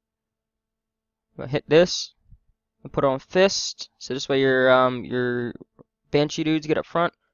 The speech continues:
Pull back, pull back, pull back. No, no, no,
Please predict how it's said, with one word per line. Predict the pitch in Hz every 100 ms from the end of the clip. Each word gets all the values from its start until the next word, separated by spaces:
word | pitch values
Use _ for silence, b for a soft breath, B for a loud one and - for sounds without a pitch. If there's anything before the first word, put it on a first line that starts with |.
| _
Pull | - 135
back, | 131 - - _ _
pull | - 127
back, | 113 - - _ _ _ _ _
pull | 135
back. | 135 107 -
No, | 69 120 127 139
no, | - 127 131 -
no, | 131 127 127 139 151